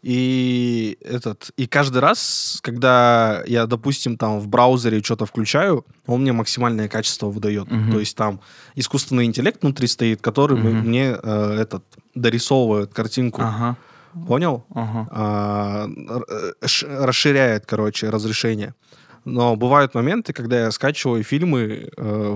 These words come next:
Speaker 1: в четыре К качестве.
Speaker 2: Ага.
Speaker 1: И я открыл для себя формат U H D. То есть, помнишь, я тебе рассказывал, как смотрел этот The Big Sick,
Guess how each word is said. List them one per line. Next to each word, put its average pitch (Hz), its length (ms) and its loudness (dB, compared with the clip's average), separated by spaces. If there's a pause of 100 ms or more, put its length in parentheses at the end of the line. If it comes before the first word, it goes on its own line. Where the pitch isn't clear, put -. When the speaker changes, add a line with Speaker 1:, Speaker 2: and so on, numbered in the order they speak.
Speaker 1:
в 107 140 -10 (100)
четыре 123 320 -2
К 107 140 -4
качестве. - 560 -4
Speaker 2:
Ага. 110 340 -2 (500)
Speaker 1:
И 123 60 -2
я 120 160 4
открыл 147 260 -2
для 127 140 -2
себя 117 540 0 (320)
формат 123 440 2
U 120 200 0
H 110 260 -2
D. 117 200 0 (640)
То 110 120 0
есть, 110 320 -2
помнишь, 190 300 0
я 143 60 2
тебе 127 140 -2
рассказывал, 131 480 -2
как 117 160 -8
смотрел 113 720 -6
этот 107 300 -8 (100)
The 123 180 -4
Big 117 200 -2
Sick, - 300 -4